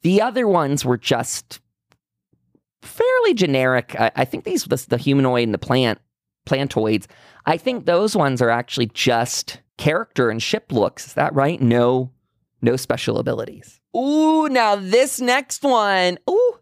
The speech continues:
selectable tradition trees. You will no longer be locked to the same seven tradition trees, but you will instead have seven slots that can be filled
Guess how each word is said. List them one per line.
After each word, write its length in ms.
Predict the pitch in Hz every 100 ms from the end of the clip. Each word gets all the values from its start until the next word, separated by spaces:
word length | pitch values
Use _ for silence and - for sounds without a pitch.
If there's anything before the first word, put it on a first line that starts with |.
| _
selectable 1160 | - - 202 165 160 175 196 _ 285 233 285 302
tradition 760 | - 185 135 160 175 - 147 113
trees. 720 | - 113 92 80 131 - - _ -
You 140 | 185 220
will 100 | 135
no 260 | 131 180
longer 480 | 269 254 240 240 240
be 140 | 220
locked 420 | 147 135 135 - -
to 60 |
the 100 | 123
same 440 | 127 - 160 226 240
seven 400 | - 151 170 170
tradition 420 | 160 127 - 117
trees, 420 | - 101 90 - _ _ -
but 100 | 143
you 160 | 143
will 140 | 135 117
instead 760 | 127 117 - - 349 208 127 - _ _ _
have 180 | 175 139
seven 520 | - - 202 220 269
slots 580 | - - 214 196 151 -
that 140 | 147 -
can 80 |
be 100 | 131
filled 440 | 127 - 147 127